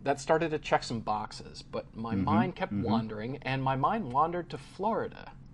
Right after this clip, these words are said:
Speaker 1: So
Speaker 2: Okay.
Speaker 1: <laughs>
Speaker 2: I'm sorry. Was there a hurricane or what, uh, what?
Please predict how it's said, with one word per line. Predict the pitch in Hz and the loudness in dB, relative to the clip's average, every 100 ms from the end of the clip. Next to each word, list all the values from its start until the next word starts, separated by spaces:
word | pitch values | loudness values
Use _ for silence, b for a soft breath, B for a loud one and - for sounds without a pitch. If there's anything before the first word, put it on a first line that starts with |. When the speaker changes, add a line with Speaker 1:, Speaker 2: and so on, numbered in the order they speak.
| - - - - - - b b b b b b b b - | -18 -18 -18 -18 -16 -16 b b b b b b b b -18
Speaker 1:
So | - - - 151 156 | -8 -2 2 6 6
Speaker 2:
Okay. | 117 - 80 73 90 139 - - 117 - | 4 0 -2 0 0 0 -2 -6 -8 -6
Speaker 1:
<laughs> | - - - | -10 -10 2
Speaker 2:
I'm | 95 117 | 6 8
sorry. | - 95 80 78 113 | 8 8 8 8 8
Was | 120 104 | 10 12
there | 107 | 12
a | 95 | 12
hurricane | 117 160 - 180 240 269 | 10 10 8 8 8 8
or | - 98 | 8 10
what, | 107 - - | 10 8 6
uh, | 120 117 | 10 12
what? | 113 | 10